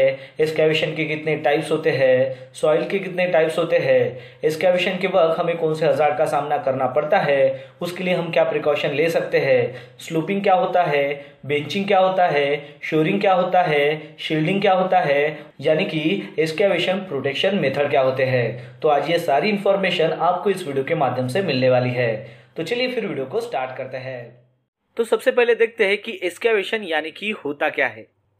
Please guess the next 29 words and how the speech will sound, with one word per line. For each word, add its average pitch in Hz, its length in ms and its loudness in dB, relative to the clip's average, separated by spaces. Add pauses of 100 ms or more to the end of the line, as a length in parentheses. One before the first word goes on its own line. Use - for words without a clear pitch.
(140)
अब 160 120 -2
जानते 208 360 -2
हैं 202 120 -4
कि - 220 -10
एक्सकेवेशन 190 540 -2
की 220 160 -6
डेफिनेशन 151 600 -4
क्या 123 140 -2
है। 110 180 -10 (380)
एक्सकेवेशन 202 680 -2 (260)
एक 208 180 -2
मैनमेड 175 600 -2
कट 185 220 2
है 135 240 -6 (280)
जिसमें 196 440 -2 (280)
ट्रेंच 214 340 0
फॉर्म 185 280 0
होता 170 240 -2
है 131 220 -8 (280)
या 165 160 2
फिर 214 200 0
जो 180 140 -2
अर्थ 175 280 0
सरफेस 214 440 2
है 196 160 4 (220)
उसमें 220 400 0
डिप्रेशन 220 460 0
होता 196 280 0
है। 143 200 -4